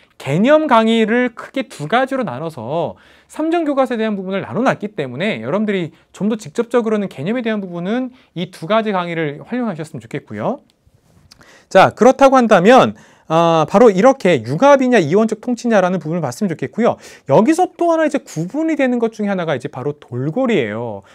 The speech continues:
그러니까 이제 돌골이 왜 중요하냐면 돌골, 티르크족이죠. 근데 이 돌골부터 바로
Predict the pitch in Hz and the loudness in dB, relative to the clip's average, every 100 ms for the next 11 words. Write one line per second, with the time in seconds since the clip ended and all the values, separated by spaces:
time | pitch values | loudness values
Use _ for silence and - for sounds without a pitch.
0 | - - 190 202 - 165 226 302 196 127 | -16 -4 -2 -2 -2 0 2 2 2 0
1 | 208 233 233 220 160 185 254 120 101 208 | -2 -2 -2 -2 -2 -4 -4 -6 -6 -4
2 | 214 143 226 _ - 320 285 185 120 208 | -2 -4 -6 _ -12 -8 -6 -6 -8 -14
3 | - _ - 277 269 165 180 254 285 349 | -16 _ -6 -4 -4 -2 0 0 2 4
4 | 339 247 - - 254 269 285 302 302 _ | 2 0 -8 -4 2 6 6 6 2 _
5 | _ _ - 135 180 202 190 160 - | _ _ -12 -6 -2 0 0 -2 -6